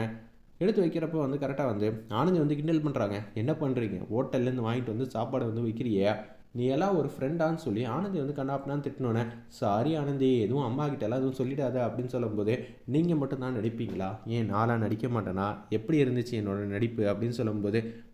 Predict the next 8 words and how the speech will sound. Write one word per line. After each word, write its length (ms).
"போதும் 340
போதுமா, 320
நீ 220
ஒரு 220
பங்கு 260
வந்து 240
உன்னோட 260
ஏதாவது 360